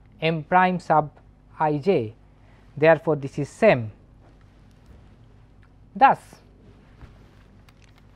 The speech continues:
it is clear from this that M sub R inverse,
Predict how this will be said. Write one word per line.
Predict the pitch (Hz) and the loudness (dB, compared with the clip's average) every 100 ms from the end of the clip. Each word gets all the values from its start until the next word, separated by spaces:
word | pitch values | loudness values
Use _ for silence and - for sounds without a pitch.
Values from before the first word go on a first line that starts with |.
| _ _ | _ _
it | 151 170 | -6 -2
is | 160 139 - - - - - - | -2 -4 -20 -20 -20 -20 -20 -14
clear | - 269 339 294 | -2 2 4 4
from | - 208 190 | 4 2 4
this | 196 170 - - - _ - _ - - - - _ | 4 2 0 -20 -20 _ -20 _ -20 -20 -20 -20 _
that | 143 156 156 - - - - - - - _ - - - - _ - _ | 0 0 0 -8 -20 -20 -20 -20 -20 -20 _ -20 -20 -20 -20 _ -20 _
M | 196 262 285 277 226 - _ - _ _ _ _ _ _ - - - _ - - _ - _ - _ - _ - - - - | -4 -2 -2 -8 -14 -20 _ -20 _ _ _ _ _ _ -20 -20 -20 _ -20 -20 _ -20 _ -20 _ -20 _ -20 -20 -20 -20
sub | - 214 185 156 - | -4 2 2 0 -12
R | 170 165 | -4 -4
inverse, | 165 156 160 220 240 - | -2 -4 -2 -2 -4 -12